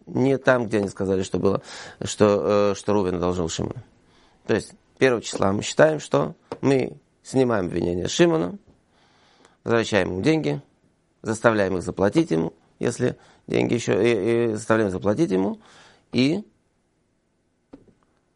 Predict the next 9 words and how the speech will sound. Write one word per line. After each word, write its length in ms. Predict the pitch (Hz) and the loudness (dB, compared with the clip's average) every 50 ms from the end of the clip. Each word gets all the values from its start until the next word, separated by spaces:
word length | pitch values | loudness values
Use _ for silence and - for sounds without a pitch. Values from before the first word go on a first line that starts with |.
| _ _ _ | _ _ _
с 60 | - | -2
какого 280 | - 104 - 151 160 156 | -2 0 2 2 2 2
момента 580 | 139 131 135 165 185 185 180 131 127 131 127 - | 2 0 0 0 -2 0 0 0 -2 -2 -4 -10
вот 180 | - 123 107 - | -6 -4 0 0
эти 200 | 139 131 - 101 | 0 0 0 0
вот 140 | 95 92 - | -2 0 0
двое 220 | - 120 127 104 90 | 2 2 2 0 0
свидетелей 600 | - - 127 143 185 190 190 160 147 156 180 - _ _ _ _ _ _ | -2 -2 0 2 2 2 2 -2 -2 -2 -4 -6 _ _ _ _ _ _
считаются, 680 | - - - - 135 143 135 127 - - 135 131 135 | -16 -16 2 4 4 4 4 0 -2 -2 0 0 0